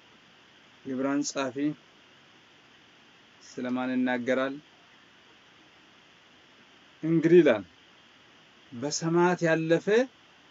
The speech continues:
ትልቅ ሊቀ ካህናት አለ፣ ነበር፣ አለ። ድሮ ሊቀ ካህን ቅድስተ ቅዱሳንን የሚገባ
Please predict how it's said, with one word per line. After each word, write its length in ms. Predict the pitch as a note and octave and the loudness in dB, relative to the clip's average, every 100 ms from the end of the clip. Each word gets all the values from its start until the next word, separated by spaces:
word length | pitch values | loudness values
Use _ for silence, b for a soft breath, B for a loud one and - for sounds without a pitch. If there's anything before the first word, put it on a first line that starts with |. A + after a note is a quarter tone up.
| - - - - - - _ - | -20 -20 -20 -20 -20 -20 _ -6
ትልቅ 400 | F3 F#3 G3 A3 F3 | -2 2 8 8 6
ሊቀ 200 | F3 E3 | -2 -2
ካህናት 420 | D#3 D#3 D#3 D3+ C3+ | -4 0 0 0 -2
አለ፣ 160 | A2+ G2 A2+ | -6 -8 -8
ነበር፣ 340 | A#2+ A2+ G#2+ F#2 - | -6 -4 -6 -6 -16
አለ። 200 | - A2 G2 - - - - - - - - - - - - - - - - | -12 -10 -12 -14 -20 -20 -20 -20 -20 -20 -20 -20 -20 -20 -20 -20 -20 -20 -8
ድሮ 180 | C#3 D#3+ F#3+ | 0 4 4
ሊቀ 180 | F3 E3+ | 4 0
ካህን 320 | D#3+ E3 E3+ F#3 - - - - - - _ _ - - - - - - _ - - - - - - - _ - - - - - - - - - | -2 0 0 -2 -12 -20 -20 -20 -20 -20 _ _ -20 -20 -20 -20 -20 -20 _ -20 -20 -20 -20 -20 -20 -20 _ -20 -20 -20 -20 -20 -20 -20 -20 -14
ቅድስተ 400 | - D3 E3+ - | -8 -6 -6 -4
ቅዱሳንን 500 | E3 D#3+ D3 D#3 D#3+ | -6 -6 -4 -4 -2
የሚገባ 380 | D#3 D#3 D3+ D3+ | -2 0 2 2